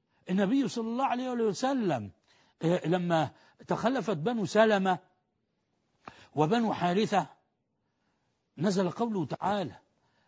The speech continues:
آه، "فاستغفر لهم، آه، وشاور-، وشاورهم في الأمر".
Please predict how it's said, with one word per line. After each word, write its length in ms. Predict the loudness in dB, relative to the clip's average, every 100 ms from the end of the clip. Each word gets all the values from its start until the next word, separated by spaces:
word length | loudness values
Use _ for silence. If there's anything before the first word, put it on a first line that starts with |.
| _
آه، 160 | -2 -2
"فاستغفر 560 | -2 -8 -4 -4 -4 -4
لهم، 360 | -2 -2 -6 -14 _ _ _ _ _ -4
آه، 480 | -2 -2 -4 -6 -6
وشاور-، 640 | -4 -4 0 0 -2 -6 -14 _ _ _
وشاورهم 920 | -4 -2 -2 -2 0 0 0 0 0 -2
في 100 | -6
الأمر". 520 | -4 2 2 2